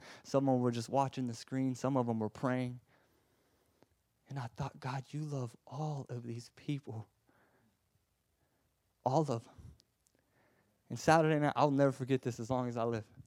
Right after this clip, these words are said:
A man named Jason sat right here in this front row. And Jason is a real cool dude, kind of a bigger, huskier guy. He plays the bass, like, he's cool.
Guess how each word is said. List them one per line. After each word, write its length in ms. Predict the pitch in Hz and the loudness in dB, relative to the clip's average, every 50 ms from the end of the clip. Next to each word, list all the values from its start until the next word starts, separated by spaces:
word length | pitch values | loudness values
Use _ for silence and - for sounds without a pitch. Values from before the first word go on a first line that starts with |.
| - _ _ _ _ _ - - - _ - - - - - - - - - _ _ - | -20 _ _ _ _ _ -20 -20 -20 _ -20 -20 -20 -20 -20 -20 -20 -20 -20 _ _ -6
A 60 | 117 | 0
man 240 | 131 147 143 143 143 | 2 4 4 6 6
named 200 | 135 135 123 117 | 4 4 4 8
Jason 400 | 135 135 135 131 123 - 123 110 | 8 10 10 10 6 4 0 0
sat 220 | - - 123 90 | 2 2 2 4
right 180 | 120 120 104 123 | 4 4 2 2
here 300 | 123 131 123 120 110 104 - - - _ _ _ _ _ _ _ _ - | 4 4 4 2 2 0 -6 -12 -16 _ _ _ _ _ _ _ _ -6
in 120 | - 127 123 | -2 0 2
this 140 | 120 117 - | 2 0 4
front 200 | - 123 - - | 4 4 4 6
row. 240 | 113 107 104 104 - _ _ _ _ _ _ _ _ _ _ _ _ _ _ _ _ _ _ _ _ _ _ - | 4 2 2 0 -4 _ _ _ _ _ _ _ _ _ _ _ _ _ _ _ _ _ _ _ _ _ _ -8
And 120 | 135 120 110 | -6 0 6
Jason 320 | 127 131 143 - - 139 | 8 8 8 6 4 2
is 100 | 131 120 | 2 2
a 60 | 120 | 2
real 240 | 110 123 135 139 135 | 6 8 10 10 10
cool 240 | - - 147 139 127 | 8 6 6 4 6
dude, 360 | 120 131 131 135 131 127 123 | 6 4 4 4 2 0 -2
kind 160 | - 135 123 | -4 -6 -6
of 80 | 123 113 | -4 -4
a 60 | 113 | -4
bigger, 340 | 113 120 131 131 127 127 120 | -2 0 0 2 2 0 2
huskier 460 | 120 131 127 120 - - 131 127 123 | 2 2 2 2 0 0 0 0 0
guy. 380 | 117 117 123 120 123 123 120 120 | 2 2 2 2 4 2 0 -2
He 80 | 120 | -4
plays 280 | 110 - 127 123 120 113 | -4 -2 0 0 0 0
the 100 | 117 113 | -2 -4
bass, 420 | 107 117 123 123 123 120 120 - | 0 0 0 2 0 -2 -2 -4
like, 120 | 113 110 - | -6 -4 -4
he's 160 | 117 110 - | -6 -6 -6
cool. 300 | - - 127 120 113 | -4 -2 -2 -2 -2